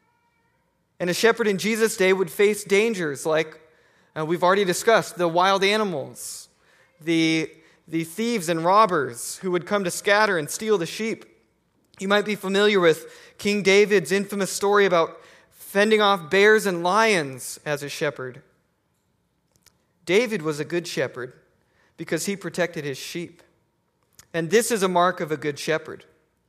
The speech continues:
But Jesus raises the level of goodness here. He raises the level above King David's goodness.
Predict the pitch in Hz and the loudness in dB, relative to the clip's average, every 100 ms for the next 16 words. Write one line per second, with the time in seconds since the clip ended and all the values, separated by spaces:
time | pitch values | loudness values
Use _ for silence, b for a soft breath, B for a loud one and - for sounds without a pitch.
0 | _ _ _ _ _ _ _ _ 202 202 | _ _ _ _ _ _ _ _ 2 2
1 | 202 240 233 233 190 214 240 226 208 208 | 2 4 4 4 4 6 6 4 0 2
2 | 196 208 208 170 196 202 208 151 - 127 | 4 4 2 -2 0 0 -2 -8 -10 -12
3 | 143 _ _ _ b b 208 214 254 240 | -14 _ _ _ b b 4 8 8 6
4 | 254 233 220 233 226 208 208 240 262 208 | 2 4 6 4 4 4 6 6 6 2
5 | - - - 226 220 190 226 262 220 143 | -16 -18 -4 0 2 8 8 6 0 0
6 | 160 135 139 170 - - - | -2 -2 -4 -6 -8 -12 -14